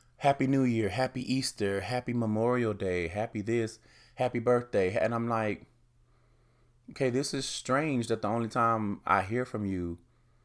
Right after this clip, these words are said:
is on a holiday." Mind you, we have this monumental rift in our relationship, and it, we coming up on the ten-year anniversary of said rift. And instead of,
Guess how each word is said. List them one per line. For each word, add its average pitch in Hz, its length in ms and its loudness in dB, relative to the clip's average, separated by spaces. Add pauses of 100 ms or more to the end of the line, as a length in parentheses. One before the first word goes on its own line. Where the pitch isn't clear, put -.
(460)
is 90 760 -2 (300)
on 107 140 2
a 85 60 2
holiday." 92 760 2 (1000)
Mind 127 440 6
you, 113 120 2
we 117 100 2
have 107 180 4
this 104 180 0
monumental 117 720 2
rift 113 480 2
in 104 160 -2
our 101 180 2
relationship, 101 840 0 (440)
and 87 320 0
it, 90 140 -2
we 104 100 -2
coming 113 320 0
up 123 200 2
on 104 80 0
the 101 80 0
ten-year 113 420 -2
anniversary 98 640 2
of 117 220 4
said 85 360 0
rift. 80 440 -4 (1120)
And 95 360 2
instead 131 540 2
of, 110 680 4